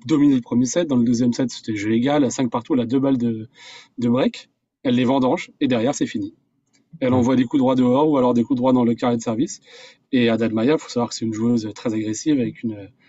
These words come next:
Speaker 1: un grand coup droit de gauchère. Et évidemment qu'elle en a profité. Elle a, elle a largement dominé le troisième set, mais honnêtement, euh, euh, l'impression laissée par Swiatek dans le match suivant face à Coco Gauff, ça n'a rien à voir. Donc non,
Speaker 2: Hmm.
Speaker 1: je pense qu'elle a, je pense qu'elle a aucune chance.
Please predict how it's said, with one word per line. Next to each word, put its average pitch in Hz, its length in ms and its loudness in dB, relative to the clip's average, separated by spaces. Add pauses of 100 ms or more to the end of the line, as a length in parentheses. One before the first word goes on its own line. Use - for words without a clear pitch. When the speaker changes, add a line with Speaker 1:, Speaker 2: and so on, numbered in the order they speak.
(240)
Speaker 1:
un 113 80 -4
grand 120 200 0
coup 143 120 -2
droit 127 220 2
de 123 60 -2
gauchère. 147 500 -2 (560)
Et 117 240 2
évidemment 143 320 2
qu'elle 147 180 0
en 131 80 2
a 127 80 0
profité. 135 460 -2
Elle 101 400 -8
a, 101 260 -16 (720)
elle 110 120 -6
a 101 60 -4
largement 117 440 0
dominé 120 260 4
le 117 60 0
troisième 117 300 -2
set, 151 220 -2
mais 107 100 -10
honnêtement, 120 480 -2
euh, 101 40 -14 (880)
euh, 104 320 -6
l'impression 117 880 0
laissée 135 280 0
par 113 180 -4
Swiatek 123 340 -2
dans 117 120 0
le 113 60 2
match 113 200 -2
suivant 131 320 0
face - 220 -10
à - 60 -6
Coco 101 240 -10
Gauff, 156 320 -2
ça - 160 -12
n'a 92 120 -10
rien 120 220 -2
à 120 80 0
voir. 135 260 -2 (320)
Donc 117 160 -6
non, 120 100 2
Speaker 2:
Hmm. 110 60 -2
Speaker 1:
je 90 80 -10
pense 117 160 -6
qu'elle 107 160 -10
a, 104 240 -14
je - 80 -18
pense 131 160 -6
qu'elle 123 100 0
a - 20 0
aucune 117 200 0
chance. 143 340 -2